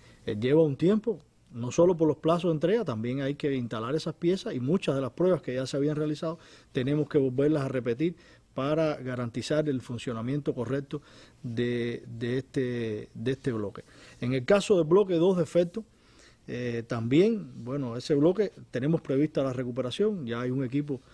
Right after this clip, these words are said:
trabajando intensamente, al igual que en el caso de Mariel, eh, para la recuperación. ¿Qué sucede con este bloque? Que este bloque no se dañaron muchas de las estructuras, pero el movimiento, es decir, no se dañaron muchos de los elementos de intercambio, sí las estructuras,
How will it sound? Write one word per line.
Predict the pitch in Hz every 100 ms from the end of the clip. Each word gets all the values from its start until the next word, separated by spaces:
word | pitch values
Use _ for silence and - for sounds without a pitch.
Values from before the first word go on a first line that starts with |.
| _ _
trabajando | 123 120 120 143 131
intensamente, | 123 120 139 135 127 180 175 135
al | 123
igual | 113 135 135
que | 131
en |
el | 120 117 113 120
caso | 143 - 135
de |
Mariel, | 127 117 156 208 - - - - _
eh, | 143 127 123 120 120 113 113 -
para | - 147 185 180
la | 139 123 131 139 135
recuperación. | 131 120 117 113 107 113 98 -
¿Qué | 165
sucede | 175 165 208 196 160
con | 143 151
este | -
bloque? | 135 123 107 - _ -
Que | 135
este | -
bloque | 165 196 208 143
no | 131 139 185
se | 190
dañaron | 165 151 190 180
muchas | 135 160 - 180
de |
las | 165 156
estructuras, | 160 147 214 220 190 - - _ -
pero | 151 175 160
el | 139
movimiento, | 139 135 139 160 202 143 147
es | -
decir, | - 139
no | 135
se | 170 185
dañaron | 175 185 175
muchos | 208 - 156
de | 151
los | 139
elementos | 139 135 165 196 175 135
de |
intercambio, | 127 123 113 151 175 190 -
sí | - 143
las | 156
estructuras, | 156 - 175 - 170 214